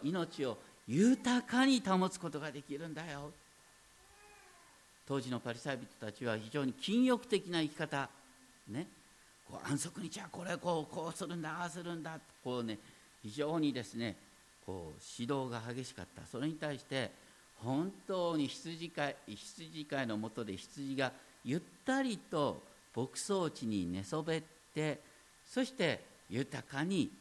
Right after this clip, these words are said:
命を味わう、そういうイメージが、このイエス様の中に入っている。クリスチャンとして生きるっていうことはですね、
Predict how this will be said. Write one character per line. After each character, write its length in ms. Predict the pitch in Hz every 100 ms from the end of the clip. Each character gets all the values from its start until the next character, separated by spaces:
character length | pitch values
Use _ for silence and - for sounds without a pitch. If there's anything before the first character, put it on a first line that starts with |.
| -
命 440 | 127 139 127 - 113
を 160 | 92 -
味 320 | 110 104 107
わ 140 | 104 85
う、 60 | - -
そ 220 | 117 117
う 40 |
い 180 | 117 113
う 20 |
イ 40 | 92
メ 120 | 90
ー 100 | 76 -
ジ 100 | 101
が、 200 | 123 82 - - - - - - - -
こ 120 | 98
の 260 | 104 92 - - - - - - - - -
イ 100 | 104
エ 60 |
ス 100 | -
様 240 | 92 85 107
の 240 | 135 87 - -
中 340 | 87 113 113 85
に 140 | 76 71 -
入 120 | 80
っ 20 |
て 180 | - -
い 20 |
る。 60 | 80 - - - - - - - - - - - - - - - - - - - - - - - - - - - - - - - - -
ク 80 | 135
リ 80 | 151
ス 80 | 151
チ 60 |
ャ 40 | 135
ン 40 |
と 120 | 113
し 60 | -
て 100 | 107
生 140 | 104
き 100 | -
る 60 | 147
っ 20 |
て 220 | 151 - 101
い 120 | 98
う 40 |
こ 140 | 95 95
と 140 | 95
は 120 | 87
で 100 | 80
す 140 | - -
ね、 260 | 110 95